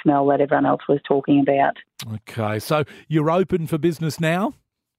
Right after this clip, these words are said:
Speaker 1: We certainly are, yes.
Speaker 2: Wonderful. And we want people to, uh, come in and support. If you're down listening to us around the Lockyer Valley,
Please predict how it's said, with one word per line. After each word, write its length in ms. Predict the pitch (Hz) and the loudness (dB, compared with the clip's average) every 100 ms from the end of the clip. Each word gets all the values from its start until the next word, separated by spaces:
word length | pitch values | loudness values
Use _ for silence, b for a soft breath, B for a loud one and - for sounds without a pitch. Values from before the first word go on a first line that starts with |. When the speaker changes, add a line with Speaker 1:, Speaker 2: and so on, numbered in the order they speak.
| - | 0
Speaker 1:
We 120 | 151 - | 0 2
certainly 340 | 160 156 151 | 2 4 4
are, 200 | 147 139 | 4 4
yes. 240 | 139 123 113 117 127 | 4 2 0 -2 -2
Speaker 2:
Wonderful. 640 | 127 127 135 127 - 110 110 | -2 -4 -4 -6 -2 -2 -2
And 220 | 123 127 | -4 -6
we 80 | 131 | -6
want 220 | 135 117 | -8 -6
people 260 | 143 131 123 | -6 -4 -4
to, 200 | 139 131 B B B | -2 -2 B B B
uh, 300 | 131 131 135 120 120 | -4 -2 -2 -6 -6
come 220 | 165 196 | -4 -2
in 200 | 185 170 | -2 -6
and 180 | 151 143 | -8 -10
support. 520 | - 117 156 160 175 | -10 -6 -2 0 -2
If 100 | 117 | -6
you're 80 | 123 | -8
down 240 | 139 151 | -4 -4
listening 300 | 147 143 156 131 | -4 -6 -8 -8
to 120 | 156 | -8
us 140 | 135 | -6
around 220 | 139 135 | -8 -6
the 60 | 131 | -6
Lockyer 380 | 135 151 147 131 | -4 -4 -4 -4
Valley, 340 | 120 143 147 | -2 0 -2